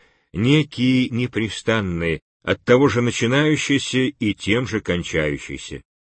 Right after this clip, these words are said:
Ибо чем более кто разумевает, тем более вожделевает.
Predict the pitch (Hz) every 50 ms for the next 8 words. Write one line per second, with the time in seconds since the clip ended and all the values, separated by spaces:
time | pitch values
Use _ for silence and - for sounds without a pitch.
0 | _ _ _ _ _ - 92 98 82 104 104 104 95 - _ _ _ _ _ -
1 | - - 120 143 160 156 113 139 156 156 135 113 113 117 113 98 - - 117 117
2 | 113 107 95 80 101 98 98 98 95 123 165 196 180 123 90 - - - _ _
3 | _ _ _ _ - 82 87 90 78 95 110 120 123 127 127 123 123 113 120 123
4 | 110 98 87 123 131 147 139 156 170 147 92 69 62 _ - -